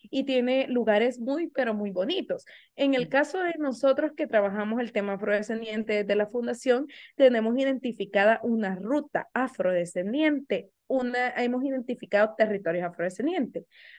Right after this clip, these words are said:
Speaker 1: ¿A qué viene eso? Que las personas que nos están escuchando tienen que saber que hacer esta ruta no solo aprendemos, eh, está llena de, de educación, de cultura, sino que también de turismo.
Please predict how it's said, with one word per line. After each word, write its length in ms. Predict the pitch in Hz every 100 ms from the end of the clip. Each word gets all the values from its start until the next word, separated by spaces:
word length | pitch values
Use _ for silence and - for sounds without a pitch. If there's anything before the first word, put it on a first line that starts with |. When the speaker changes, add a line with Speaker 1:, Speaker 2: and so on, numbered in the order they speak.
| -
Speaker 1:
¿A 120 | 233 233
qué 140 | 208
viene 420 | 185 185 233 330
eso? 300 | 349 254 -
Que 160 | 233 247
las 240 | 302 320
personas 680 | - 330 - 320 320 302 294
que 100 | 269
nos 160 | 220 190
están 320 | 175 165 170
escuchando 720 | 175 - 247 320 285 277 277
tienen 340 | 277 202 190 185
que 120 | 196
saber 460 | 196 226 262 277 320 - _
que 100 | 247
hacer 260 | 226 208 208
esta 260 | 220 240
ruta 560 | 247 285 294 294 311 320
no 240 | 262 233 226
solo 540 | - 233 233 247 254
aprendemos, 760 | 233 214 202 190 185 196 220 220
eh, 300 | 220 202 185
está 220 | 196 214
llena 360 | 208 202 214 214
de, 120 | 214
de 200 | 190 202 185
educación, 840 | 175 180 202 196 262 285 294 285
de 140 | 214 -
cultura, 640 | 214 196 - 311 320 320 - -
sino 340 | - 277 247 208
que 100 | 220
también 400 | 240 226 190 175
de 100 | 180
turismo. 580 | 226 285 370 - 196